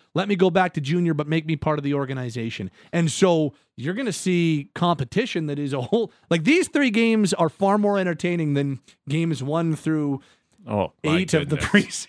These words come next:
Speaker 1: preseason. <laughs> But listen to all the preseason games right here on Sportsnet nine sixty The Fan. They'll be,
Speaker 2: Absolutely.
Speaker 1: they'll be great.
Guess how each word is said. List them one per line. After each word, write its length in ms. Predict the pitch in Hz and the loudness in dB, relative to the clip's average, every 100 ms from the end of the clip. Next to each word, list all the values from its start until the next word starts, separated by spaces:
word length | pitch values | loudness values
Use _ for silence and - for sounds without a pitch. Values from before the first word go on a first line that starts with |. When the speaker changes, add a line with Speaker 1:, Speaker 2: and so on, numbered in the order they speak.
| - | -6
Speaker 1:
preseason. 240 | 214 - _ | -6 -6 _
<laughs> 40 | - - _ - - _ _ _ _ _ - | -20 -20 _ -20 -20 _ _ _ _ _ -4
But 160 | 190 | -2
listen 280 | 190 233 262 | 0 -2 0
to 80 | 185 | -2
all 180 | 151 170 | 0 -2
the 80 | 151 | -4
preseason 560 | - 160 - 160 143 | -6 -6 -6 -6 -6
games 300 | 123 113 127 | -6 -6 -6
right 120 | 131 | -6
here 140 | 135 139 | -4 -6
on 140 | 123 | -8
Sportsnet 420 | - 127 123 127 | -10 -10 -10 -12
nine 200 | 110 113 | -12 -12
sixty 260 | 107 123 - | -12 -12 -10
The 80 | 104 | -12
Fan. 340 | - 117 165 | -10 -10 -8
They'll 160 | 131 233 | 0 0
be, 40 | |
Speaker 2:
Absolutely. 420 | 110 95 92 147 | 0 -2 0 2
Speaker 1:
they'll 120 | 139 135 | 2 -2
be 80 | |
great. 460 | 113 120 131 202 - | -4 -6 -4 -4 -8